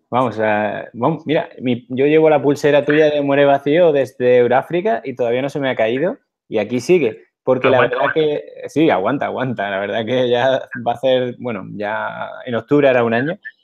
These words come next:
Speaker 1: pero, eh, es, es eso, o sea, refleja esa filosofía, eh, que tenemos de, pues, eh, aprovechar al máximo todo, todo lo que hacemos y, y dar al máximo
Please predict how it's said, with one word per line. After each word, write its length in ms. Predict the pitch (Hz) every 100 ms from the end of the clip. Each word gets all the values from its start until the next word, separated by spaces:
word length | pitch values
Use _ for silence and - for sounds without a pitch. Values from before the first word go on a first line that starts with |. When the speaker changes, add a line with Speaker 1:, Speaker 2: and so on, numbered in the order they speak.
| _ _
Speaker 1:
pero, 720 | 120 120 117 113 110 107 _ _ _ - _ _
eh, 680 | 107 110 110 107 104 101 -
es, 260 | 123 127 -
es 280 | 156 165 190
eso, 260 | 202 - 113
o 40 |
sea, 200 | - 110
refleja 400 | 113 120 156 165
esa 180 | 180 180
filosofía, 800 | 170 160 147 151 - 190 127 151 _ _ _ _
eh, 420 | - 117 117 113 110
que 80 | 120
tenemos 500 | 117 127 147 160 127
de, 520 | 123 139 143 139 -
pues, 320 | - 104 - -
eh, 260 | 113 107 101
aprovechar 680 | 110 131 135 131 131 170 147
al 140 | 127
máximo 540 | 127 139 - 156 156 151
todo, 400 | 131 135 135 135
todo 260 | 120 127
lo 100 | 123
que 100 | 104
hacemos 500 | 101 - 127 143 147
y, 240 | 113 110 110
y 120 | 120
dar 180 | 127 175
al 120 | 160
máximo 520 | 160 160 - 170 165